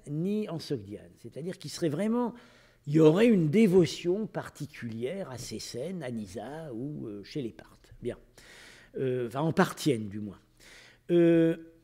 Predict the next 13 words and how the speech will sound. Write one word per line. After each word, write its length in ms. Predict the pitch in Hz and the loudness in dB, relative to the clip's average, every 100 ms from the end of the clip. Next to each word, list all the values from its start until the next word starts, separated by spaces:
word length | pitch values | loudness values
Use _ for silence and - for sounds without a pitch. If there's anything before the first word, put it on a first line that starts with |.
| _ | _
alors, 540 | 214 208 156 127 107 - | 4 6 6 4 -4 -6
euh, 140 | 151 139 | -4 -2
Michael 580 | 180 202 202 196 170 | -2 -2 2 4 4
me 140 | 147 156 | 0 -4
faisait 460 | 151 151 151 139 - | -4 -2 -2 -2 -4
également, 680 | 120 131 123 127 120 104 - 104 | -4 -2 -4 -4 -6 -8 -14 -16
euh, 100 | 95 | -16
cette 800 | 90 - - - 98 - _ - 80 - | -14 -16 -16 -16 -18 -20 _ -16 -14 -2
remarque 540 | 151 208 220 - - - | 0 2 0 -2 -12 4
que, 340 | 175 151 107 - - - _ | 6 8 4 -8 -20 -20 _
euh, 240 | 131 131 135 | -2 -2 -2
on 160 | 156 156 | 0 0
s'attendrait 960 | - 226 - 196 180 143 135 156 135 | 2 0 2 2 2 0 0 0 0